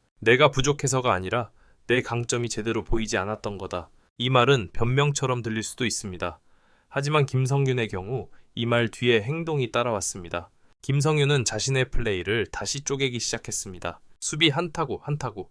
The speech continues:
첫 스텝이 늦은 장면, 커버가 반 박자 빨랐던 장면,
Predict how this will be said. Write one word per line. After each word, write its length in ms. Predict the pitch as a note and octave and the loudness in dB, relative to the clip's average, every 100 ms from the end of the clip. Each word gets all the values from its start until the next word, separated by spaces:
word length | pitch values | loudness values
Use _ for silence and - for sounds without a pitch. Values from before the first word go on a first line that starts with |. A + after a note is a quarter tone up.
| _ | _
첫 140 | - F#3 | -2 0
스텝이 600 | - - C3 G2+ F#2 D#3 | 0 0 0 0 -2 0
늦은 240 | A2+ A2+ | 0 0
장면, 420 | G2+ F2+ F2+ D#2+ - _ | -2 -4 -6 -10 -12 _
커버가 460 | - D3 D3 C3+ - | -2 2 4 6 4
반 240 | B2 A#2+ | 2 4
박자 340 | A#2 - A#2+ - | 2 4 -2 2
빨랐던 460 | A#2 A#2 - G#2 | 2 2 -2 -6
장면, 400 | G2 F#2+ F#2 E2 | -6 -6 -10 -12